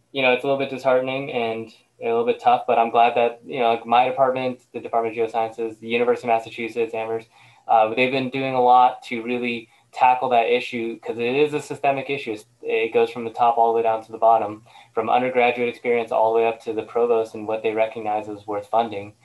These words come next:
or the dean, what does the dean throw money toward? So there's a lot of things to think about in, in that facet. And I just hope that, um,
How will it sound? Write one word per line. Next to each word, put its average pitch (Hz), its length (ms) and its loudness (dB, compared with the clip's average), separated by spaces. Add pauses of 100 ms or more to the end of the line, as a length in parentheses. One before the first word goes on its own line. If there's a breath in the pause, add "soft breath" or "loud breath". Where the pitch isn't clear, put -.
(160)
or 104 160 -6
the 104 80 -14
dean, 117 320 -6
what 107 160 -4
does 107 160 -8
the 107 100 -12
dean 110 300 -10
throw 107 140 -6
money 104 260 -10
toward? 101 360 -10 (540 soft breath)
So 151 180 6
there's 151 180 2
a 160 40 4
lot 165 160 6
of 156 80 0
things 135 260 0
to 120 220 -2
think 113 180 -2
about 110 400 4
in, 107 280 -8
in 113 100 -6
that 107 160 -2
facet. 117 340 2
And 117 240 -4 (300 soft breath)
I 160 120 4
just 202 200 -2
hope 175 260 0
that, 135 420 4
um, 117 380 4